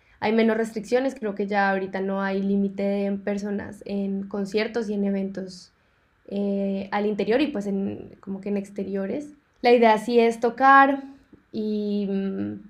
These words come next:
hacer en algún momento como una presentación oficial o un lanzamiento oficial del E P. Como todo estuvo entre cerrado y abierto, no pudimos organizar eso como con mucho, mm,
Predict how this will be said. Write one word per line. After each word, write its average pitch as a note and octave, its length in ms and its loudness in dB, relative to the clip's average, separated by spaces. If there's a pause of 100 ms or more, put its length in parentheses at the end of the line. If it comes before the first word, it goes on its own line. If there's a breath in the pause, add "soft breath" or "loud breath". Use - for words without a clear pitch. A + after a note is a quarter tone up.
hacer G#3 360 0
en G#3 120 0
algún G#3+ 240 -2
momento G#3 340 -4
como A3+ 160 -6
una G3+ 160 -4
presentación G#3 520 -6
oficial A3 640 0
o G#3 100 0
un G#3 200 0
lanzamiento G3+ 580 -4
oficial G#3+ 720 0 (440 loud breath)
del G#3+ 300 2
E F#3+ 60 0
P. A#3+ 380 -2 (360)
Como B3+ 300 0
todo A3+ 140 4
estuvo C4 360 0
entre B3+ 360 -2
cerrado A3 400 0
y G3+ 40 0
abierto, A#3+ 460 -2
no G#3 240 -4
pudimos G3+ 340 -4
organizar G3+ 420 -6
eso G3 220 -8
como G3 240 -8
con G3+ 160 -6
mucho, F#3+ 580 -6
mm, F#2+ 220 -14